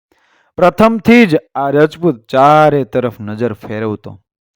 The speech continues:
હોશિયારીથી ચાલતો હતો. એમાં પોતે માર્ગમાં બેઠેલા શસ્ત્રધારી પુરુષોને જોઈ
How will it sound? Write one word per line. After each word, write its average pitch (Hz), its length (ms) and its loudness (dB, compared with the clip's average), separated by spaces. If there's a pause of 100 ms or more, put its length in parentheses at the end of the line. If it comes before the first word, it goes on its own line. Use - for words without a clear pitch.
(500)
હોશિયારીથી 175 800 2
ચાલતો 113 640 -4
હતો. 101 280 -20 (480)
એમાં 135 360 -10
પોતે 131 560 -6 (260)
માર્ગમાં 110 600 -8
બેઠેલા 101 540 -12
શસ્ત્રધારી 120 920 -6
પુરુષોને 123 760 -8 (640)
જોઈ 156 400 2